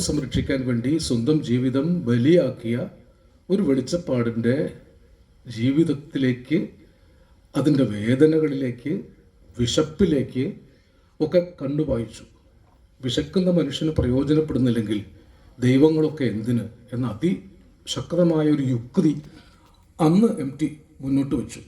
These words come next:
അത് വി ടിയുടെ ഒക്കെ ഒരു നിലപാടാണ്. വി ടി ക്ഷേത്രത്തിൽ പൂജ ചെയ്യുമ്പോൾ പറയുന്നുണ്ട്,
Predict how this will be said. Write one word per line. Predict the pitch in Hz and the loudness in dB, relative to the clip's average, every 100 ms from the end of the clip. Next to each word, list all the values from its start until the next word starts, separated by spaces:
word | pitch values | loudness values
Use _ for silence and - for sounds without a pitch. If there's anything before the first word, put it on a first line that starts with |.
| - | -4
അത് | 160 175 | 0 2
വി | 185 190 | 2 2
ടിയുടെ | 240 233 233 | 4 4 4
ഒക്കെ | 233 | 2
ഒരു | 196 185 | 0 2
നിലപാടാണ്. | 190 190 196 107 107 | 2 2 0 -2 -6
വി | 113 117 | -6 0
ടി | 156 160 175 - - _ - _ - | 0 0 -4 -18 -20 _ -20 _ 0
ക്ഷേത്രത്തിൽ | 151 151 170 175 170 | 0 2 -2 0 0
പൂജ | 156 151 170 | 0 0 0
ചെയ്യുമ്പോൾ | 170 160 160 156 156 | 0 0 2 0 0
പറയുന്നുണ്ട്, | 135 147 143 110 | -4 -2 -4 -4